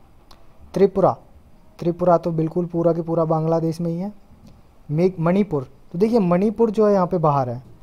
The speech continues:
ठीक है। मणिपुर अगर हम मैप में देखें तो मणिपुर एकदम अलग है, ठीक है, तो ये आ जाएगा। उसके बाद देखिए भारत की अंतर्राष्ट्रीय सीमा कितने देशों से, के साथ लगती है, तो अंतर्राष्ट्रीय सीमा कितने देशों के साथ लगती है?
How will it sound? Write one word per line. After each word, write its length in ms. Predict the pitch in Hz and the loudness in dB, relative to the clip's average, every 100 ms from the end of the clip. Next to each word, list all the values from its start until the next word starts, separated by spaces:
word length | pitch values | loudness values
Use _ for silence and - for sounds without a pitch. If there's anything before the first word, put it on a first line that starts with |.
| - | -12
ठीक 120 | 170 | -6
है। 60 | |
मणिपुर 400 | 185 160 170 175 | -2 -2 -2 0
अगर 220 | 180 170 180 | 2 2 0
हम 80 | |
मैप 200 | 170 160 | -2 -4
में 140 | 160 165 | -4 -4
देखें 220 | 156 185 | -4 -4
तो 80 | 196 | -6
मणिपुर 380 | 160 151 170 165 | -6 -6 -8 -10
एकदम 300 | 139 180 185 | -8 -8 -8
अलग 240 | 120 117 | -8 -12
है, 80 | 139 - - - - - - | -16 -20 -20 -20 -20 -16 -10
ठीक 120 | 180 | -6
है, 60 | |
तो 80 | 208 | -2
ये 160 | 175 143 | 0 0
आ 160 | 123 | -2
जाएगा। 300 | 120 127 143 - - - - - - - | -4 -6 -8 -12 -18 -20 -20 -20 -20 -10
उसके 240 | 156 - 175 | -10 -4 0
बाद 180 | 180 | 2
देखिए 380 | 160 175 180 214 - - - - - | 2 0 0 -4 -4 -20 -20 -20 -10
भारत 340 | 147 160 185 - | 0 2 2 0
की 80 | 208 | -4
अंतर्राष्ट्रीय 680 | 175 180 196 185 180 - 190 | -2 -2 0 0 0 -2 -6
सीमा 280 | 185 190 | -4 -4
कितने 320 | 185 175 185 185 | -2 -4 -4 0
देशों 300 | 180 170 180 | 0 0 -4
से, 140 | 190 | -8
के 220 | - 185 | -6 -4
साथ 200 | 170 170 170 | 0 0 0
लगती 340 | 170 160 175 | -4 -4 -6
है, 160 | 202 226 - - - - - - - - - - - - - - - - - - | -6 -8 -16 -20 -20 -20 -20 -20 -20 -20 -20 -20 -20 -20 -20 -20 -20 -20 -20 -16
तो 60 | |
अंतर्राष्ट्रीय 520 | - 151 165 175 175 180 | -8 -4 0 0 0 -4
सीमा 200 | 185 185 | -6 -4
कितने 260 | 170 185 | -4 -4
देशों 240 | 185 180 185 | -2 -2 -2
के 80 | |
साथ 220 | 185 185 190 | 0 0 0
लगती 280 | 185 - | -4 -4
है? 160 | 147 131 | -8 -8